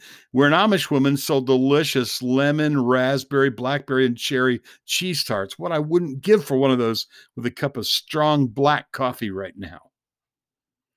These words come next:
Those trips to the Amish country reinforced a conviction that had been forming in our hearts for years. We longed for a close-knit family. We aspired to simplicity,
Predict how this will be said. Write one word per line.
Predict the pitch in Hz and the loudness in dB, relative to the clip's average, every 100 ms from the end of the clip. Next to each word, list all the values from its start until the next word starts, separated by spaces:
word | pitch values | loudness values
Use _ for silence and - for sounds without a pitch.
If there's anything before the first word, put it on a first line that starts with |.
| _ _ _ - | _ _ _ -2
Those | 165 | 0
trips | 160 196 - | 2 2 2
to | 151 | 2
the | 131 | 4
Amish | 117 135 135 - | 4 4 2 2
country | 123 120 117 | -2 -2 -6
reinforced | 101 117 123 117 - 120 117 - | -2 0 2 0 0 -2 -2 -6
a | |
conviction | - 107 95 123 - - 98 101 _ _ _ _ - | -8 -6 -2 -4 -4 -6 -6 -8 _ _ _ _ -4
that | |
had | 113 113 | -2 0
been | 113 104 | -2 -2
forming | - 143 139 127 | -2 0 2 2
in | 120 | 2
our | 110 | -2
hearts | 107 127 120 - | -6 -4 -4 -6
for | - 101 | -10 -10
years. | 101 110 104 82 82 - - _ _ _ _ _ _ | -6 -4 -2 -4 -10 -16 -18 _ _ _ _ _ _
We | 160 | -2
longed | 160 156 156 151 147 139 | 2 4 6 6 6 6
for | - 127 110 | 4 0 2
a | 104 | 0
close-knit | - 151 143 135 131 131 131 - | -4 0 0 0 0 -2 -2 -8
family. | 107 87 82 87 87 _ _ _ _ _ | -12 -10 -12 -14 -18 _ _ _ _ _
We | 127 135 | 0 0
aspired | - - - 127 127 120 | 0 -2 0 2 2 0
to | - 110 | -4 -8
simplicity, | - 131 120 131 120 - 101 90 85 | -4 -2 0 0 0 -2 -6 -8 -14